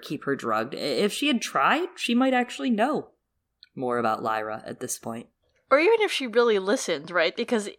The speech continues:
Speaker 2: in her sleep, Lyra was murmuring, like, about Roger, and I'm like, "Man, if you paid attention to your daughter's best friends, you would know who Roger is, and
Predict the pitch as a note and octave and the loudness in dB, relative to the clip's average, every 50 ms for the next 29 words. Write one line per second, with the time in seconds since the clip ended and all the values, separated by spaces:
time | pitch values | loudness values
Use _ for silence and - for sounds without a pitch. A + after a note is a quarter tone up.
0 | _ _ - A3+ A#3 A3+ A3 - A3+ G#3 - - - - B3 A3+ G#3+ G3+ - - | _ _ 2 2 2 2 0 -2 -4 -2 -2 -4 -4 -2 -2 0 -2 -2 -2 0
1 | F#3+ F#3+ F#3 F#3 F#3 F#3 F3+ F3+ F3+ F3 G3 F#3 F3+ F3+ F3 F3 F3 F3 E3 F3 | 4 4 4 6 4 2 0 -2 -4 -6 -4 -2 -2 -2 -2 -2 -2 -2 0 0
2 | E3+ D3+ D3+ - - - - - - - - _ _ _ - F3+ F3 A3 A3 - | -2 -2 -2 -4 -12 -20 -20 -20 -20 -20 -20 _ _ _ -2 4 6 6 6 6
3 | F3+ F#3+ G3+ A3+ B3 A#3 - G3 F3+ E3+ E3+ E3 F3+ F#3 F#3+ G3 F#3 F3+ - - | 6 6 6 8 6 6 4 0 -2 -2 -2 -2 -2 -2 -2 -2 -2 -4 -4 -4
4 | G#3 G#3+ A3+ G#3+ F#3 F3+ F3 - G3+ - - A3+ B3 - - E4 D4 C4+ B3 - | -2 2 4 4 4 2 0 -4 -6 -6 -6 -10 -8 -4 -2 0 0 0 0 0
5 | - A3+ G#3+ A3+ - G3+ G#3+ - - G3 F3+ G3 G3+ G3+ G3 G3+ F#3 F#3 F3+ F3 | 2 2 2 2 0 -6 -6 -6 -6 -4 -2 -2 -2 0 2 4 4 4 2 0
6 | D#3+ F3 - - - G3 G3+ G3+ - - - - - A3 G3+ G3 E3 D#3 D#3+ F3 | -4 -8 -8 -4 2 2 2 2 2 -2 -8 -2 2 4 4 6 4 2 0 -4
7 | F#3+ A#3 - - - - - - - - - - - - A3+ D4+ F#4 F#4 D#4 C4+ | -6 -4 -4 -6 -8 -10 -14 -16 -16 -14 -16 -16 -8 0 4 6 6 6 6 6
8 | A#3 B3 B3+ C4 C4+ C4 B3 A#3 G3+ A3 A#3+ C#4 D#4 C4 A3+ A3+ G3+ F3+ E3+ E3 | 6 8 8 8 8 6 4 0 4 6 8 8 8 8 6 4 2 2 2 2
9 | F3 F3+ F#3+ C4+ - A3+ G#3+ G#3 G3+ G3+ F#3 G3 | 0 0 0 0 -2 0 -2 0 -2 -2 -4 -6